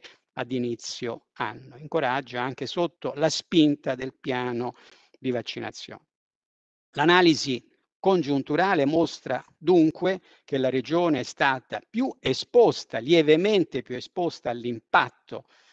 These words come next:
della pandemia, ma è stato un impatto, come sappiamo, violento. Ma questa maggiore esposizione si è associata anche alla non trascurabile capacità di reazione. Già quest'anno lo mostra l'andamento delle esportazioni nel primo trimestre, segno,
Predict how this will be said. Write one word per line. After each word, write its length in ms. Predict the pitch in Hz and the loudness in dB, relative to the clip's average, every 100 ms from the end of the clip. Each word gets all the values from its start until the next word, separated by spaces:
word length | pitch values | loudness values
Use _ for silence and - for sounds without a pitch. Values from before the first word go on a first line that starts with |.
| _ | _
della 260 | - 123 117 | -6 -6 -6
pandemia, 560 | 120 127 156 233 180 | -8 -4 -4 -2 -4
ma 100 | 104 | -8
è 40 | 110 | -12
stato 400 | - 131 127 127 | -6 -6 -6 -8
un 80 | |
impatto, 640 | 117 107 156 131 - - 113 | -8 -6 -4 -4 -6 -16 -14
come 260 | 135 117 | -12 -12
sappiamo, 800 | 117 127 - 143 131 120 113 117 _ | -12 -12 -12 -4 -2 -2 -6 -14 _
violento. 960 | 117 123 147 127 110 107 127 - 226 - - _ _ _ _ | -16 -4 0 0 -2 -6 -10 -6 -6 -6 -18 _ _ _ _
Ma 120 | - - | -16 -4
questa 280 | - 185 160 | 0 2 2
maggiore 360 | 151 139 240 165 | 0 2 2 2
esposizione 680 | - 160 214 - 262 247 | 0 -4 -4 -2 0 0
si 160 | - 175 | 0 0
è 80 | 160 | 0
associata 920 | 156 143 - 143 - 156 123 - 143 - | 0 -6 -6 -4 2 2 2 -4 -8 -4
anche 520 | 170 127 127 147 208 | -2 -2 -4 -4 0
alla 180 | 151 123 | 0 0
non 260 | 185 220 156 | 2 2 2
trascurabile 760 | 139 120 143 143 151 131 120 | -2 -6 -4 0 0 -2 -8
capacità 640 | 120 - 135 - 120 - 131 | -8 -8 -8 -12 -12 -6 -6
di 160 | 113 | -4
reazione. 800 | 123 143 - - 240 208 123 107 - | -4 -4 -4 0 4 4 2 -4 -12
Già 280 | 120 180 160 | -2 0 0
quest'anno 680 | - 139 - 226 233 175 | -2 -4 0 2 2 0
lo 100 | 123 | -4
mostra 320 | 123 175 - 139 | -4 -6 -6 -8
l'andamento 540 | 123 123 151 175 143 | -6 -6 -4 -4 -6
delle 180 | 131 123 | -8 -10
esportazioni 840 | - - - 123 - 175 170 139 | -12 -16 -12 -12 -8 -4 -2 -2
nel 200 | 113 120 | -6 -10
primo 480 | - 147 143 113 151 - | -6 -4 -2 -4 -10 -12
trimestre, 580 | 131 113 123 - 202 | -10 -8 -10 -8 -6
segno, 640 | - 190 160 165 180 220 | -2 2 4 4 0 -4